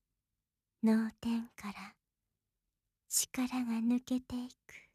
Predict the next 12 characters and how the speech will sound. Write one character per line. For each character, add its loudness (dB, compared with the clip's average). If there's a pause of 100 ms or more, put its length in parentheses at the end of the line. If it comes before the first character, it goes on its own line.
(2000)
力 -2
が 0
抜 -2
け -6
る -4
の -2
が -4 (1400)
気 -8
持 -8 (200)
ち -4
い -4
い。 -14